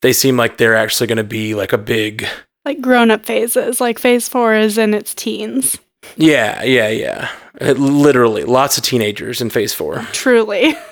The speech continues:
Speaker 2: <laughs>
Speaker 1: <laughs> Let's get into it. Uh, they, they said that Phase four is gonna end with two last properties.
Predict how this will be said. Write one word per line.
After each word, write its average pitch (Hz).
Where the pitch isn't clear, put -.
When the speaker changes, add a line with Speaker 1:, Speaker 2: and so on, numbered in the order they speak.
Speaker 2:
<laughs> -
Speaker 1:
<laughs> 135
Let's 160
get 185
into 202
it. 113
Uh, 127
they, 139
they 135
said 147
that 139
Phase 139
four 160
is 170
gonna 175
end 135
with 117
two 139
last 151
properties. 127